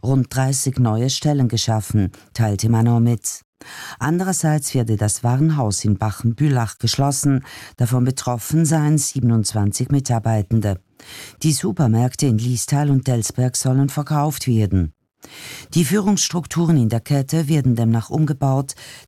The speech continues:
Die sechzig Warenhäuser würden in achtundzwanzig Verkaufseinheiten gebündelt. Davon seien rund ein Dutzend Direktoren und vierzig weitere Mitarbeitende betroffen,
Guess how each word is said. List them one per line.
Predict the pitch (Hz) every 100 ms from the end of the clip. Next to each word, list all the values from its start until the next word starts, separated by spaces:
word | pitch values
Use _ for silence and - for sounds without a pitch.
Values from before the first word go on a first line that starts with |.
| 139
Die |
sechzig | 135 143 131 131 131
Warenhäuser | 139 160 185 165 160 135 156
würden | 127 110 120
in | 113
achtundzwanzig | 107 98 - 120 117 110 101 127
Verkaufseinheiten | 151 135 127 95 - 104 95 101 98 107
gebündelt. | 101 - 110 98 101 - - - _ - - - - -
Davon | 135 170 170 185
seien | - 131 113
rund | 107 117 104
ein | 107 117
Dutzend | 113 139 - 139 131
Direktoren | 131 131 - 165 160 160 131 - -
und | 113 123
vierzig | - 165 170 165 143
weitere | 120 104 123 147
Mitarbeitende | 156 143 123 120 117 120 117
betroffen, | 120 - 123 123 - 117